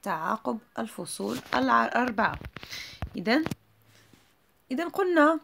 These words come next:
تدور الأرض حول نفسها خلال أربعة وعشرون ساعة، وينتج عنه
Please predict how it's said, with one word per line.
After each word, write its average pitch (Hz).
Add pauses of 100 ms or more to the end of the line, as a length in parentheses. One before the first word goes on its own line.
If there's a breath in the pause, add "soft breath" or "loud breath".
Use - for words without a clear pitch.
(140)
تدور 330
الأرض 277
حول 262
نفسها 220
خلال 214 (100)
أربعة 220
وعشرون 240 (300 loud breath)
ساعة، 190 (380 soft breath)
وينتج 190
عنه 220